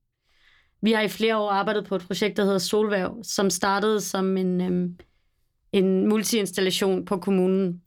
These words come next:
og det var, vi lavede hele projektet over fra sommer til vinter Solværv. Og det er inddelt i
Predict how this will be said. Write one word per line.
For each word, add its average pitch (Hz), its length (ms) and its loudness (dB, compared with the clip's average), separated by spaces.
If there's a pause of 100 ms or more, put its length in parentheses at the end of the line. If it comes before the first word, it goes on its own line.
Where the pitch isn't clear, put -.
og 180 160 0
det 180 100 2
var, 175 80 2
vi 180 120 2
lavede 196 480 2 (120)
hele 185 200 -2
projektet 185 520 -2
over 185 220 0 (840)
fra 196 140 0
sommer 190 280 0
til 185 240 -2
vinter 185 200 0
Solværv. 180 500 0 (580)
Og 185 200 2
det 196 160 4
er - 80 2
inddelt 196 340 0
i 185 420 -2